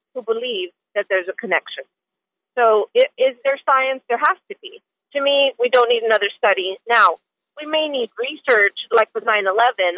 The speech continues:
ongoing research, right, to add diseases as time passes. That's fine. I, I'm not, I'm not against having research,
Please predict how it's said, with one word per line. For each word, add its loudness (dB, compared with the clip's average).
ongoing 0
research, -14
right, 0
to -6
add 4
diseases -6
as 0
time 2
passes. -2
That's 2
fine. 2
I, -2
I'm -2
not, 4
I'm 0
not 2
against 0
having -2
research, -2